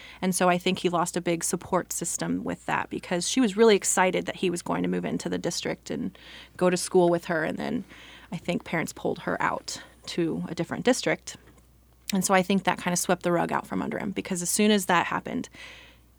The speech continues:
he was that six-year-old again. He became nonverbal. Anything that he would comment was opposing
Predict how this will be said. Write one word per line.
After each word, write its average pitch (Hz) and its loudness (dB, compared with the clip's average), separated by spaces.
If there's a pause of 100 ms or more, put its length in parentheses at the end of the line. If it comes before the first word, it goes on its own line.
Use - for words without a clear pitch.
(220)
he - -2
was 165 4
that - 4
six-year-old - -4
again. - -6 (340)
He 170 0 (260)
became 170 0 (340)
nonverbal. 214 6 (880)
Anything 202 8
that 180 4
he 196 0
would 180 2
comment 175 0 (120)
was 175 -2 (340)
opposing 185 8